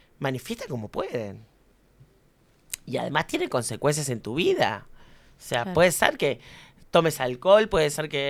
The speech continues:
Speaker 1: eh, tengas problemas de consumo problemático con las drogas, o sea, puede haber un montón de problemas que ya te empiezan a, este, a mostrar como una víctima que no sos tan creíble. De hecho, es lo que también ellos usan para,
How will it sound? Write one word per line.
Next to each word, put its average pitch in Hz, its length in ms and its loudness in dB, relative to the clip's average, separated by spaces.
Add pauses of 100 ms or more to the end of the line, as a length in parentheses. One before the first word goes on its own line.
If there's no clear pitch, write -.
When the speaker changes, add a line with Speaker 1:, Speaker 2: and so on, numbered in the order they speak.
(800)
Speaker 1:
eh, 135 100 -2
tengas 160 200 0
problemas 147 360 0
de 143 80 0
consumo 139 540 -6
problemático 135 640 -2
con 123 120 -4
las 120 160 -6
drogas, 175 340 2
o - 20 -2
sea, 135 180 -2
puede 220 140 0
haber - 240 -4
un 160 140 -2
montón 135 440 2
de 165 80 6
problemas 123 720 0 (460)
que 208 260 4 (160)
ya - 320 2
te 277 320 -2
empiezan 226 480 -2
a, 226 260 4 (640)
este, 165 260 0
a - 20 6
mostrar 185 420 2
como 196 200 -2
una 175 180 4
víctima 185 420 0
que 165 140 -2
no 156 140 -2
sos - 260 -6
tan 156 260 0
creíble. 127 800 -4 (220)
De 123 220 -2
hecho, 147 260 0
es 120 160 -6
lo 120 100 -6
que - 260 -18 (200)
también 127 300 -4
ellos 127 320 -10
usan 120 300 -4
para, 104 340 -12